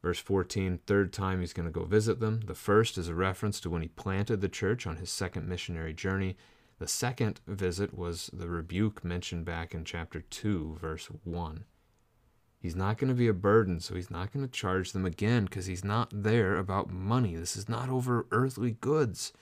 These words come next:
but rather it's over you he is coming seeking the Corinthians. He wants them to have a faith that endures. He wants them to be in paradise.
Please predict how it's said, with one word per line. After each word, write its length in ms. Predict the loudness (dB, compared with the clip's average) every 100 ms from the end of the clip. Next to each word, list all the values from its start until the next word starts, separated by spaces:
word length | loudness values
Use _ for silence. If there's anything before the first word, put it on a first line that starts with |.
| -20 _ _ _ _ _ _ -14
but 140 | -6
rather 280 | -4 0 0
it's 140 | 0
over 300 | 0 0 0
you 500 | 0 0 2 2 -2 -10 _ -20 -6
he 120 | -4
is 200 | -2 -4
coming 460 | -2 0 2 2
seeking 560 | 0 0 -2 0 0 0
the 100 | -2
Corinthians. 840 | -6 -6 -2 -2 -2 -4 -6 -8 -12 -20 _
He 160 | -10 -6
wants 400 | 0 0 0 -2
them 200 | -4 -4
to 120 | -6
have 260 | -6 -6 -6
a 140 | -8
faith 440 | -8 0 0 0
that 160 | -4 -4
endures. 580 | -4 -4 0 2 2 0
He 100 | -4
wants 360 | -2 0 0
them 160 | -2 -4
to 100 | -4
be 260 | -4 -2 -2
in 160 | -4
paradise. 800 | -6 -2 2 2 0 -4 -4 -8